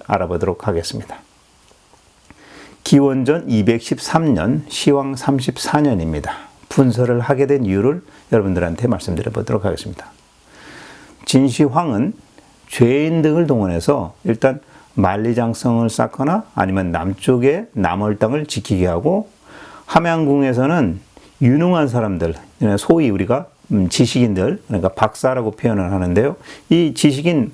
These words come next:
박사 칠십 명을 초청해가지고 주연을 열게 됩니다. 당시 이 주연에 참석한 인물 중에서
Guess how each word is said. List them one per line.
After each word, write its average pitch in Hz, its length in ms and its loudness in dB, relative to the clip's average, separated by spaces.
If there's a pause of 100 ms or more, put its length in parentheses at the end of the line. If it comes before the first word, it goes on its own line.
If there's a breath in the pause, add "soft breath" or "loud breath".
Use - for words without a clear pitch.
박사 147 360 -2
칠십 - 520 0
명을 175 320 0
초청해가지고 110 1080 0 (360 loud breath)
주연을 117 480 2
열게 85 220 0
됩니다. 85 400 -6 (720 loud breath)
당시 151 380 0
이 151 240 2
주연에 135 540 0
참석한 156 540 0
인물 101 260 2
중에서 92 720 -2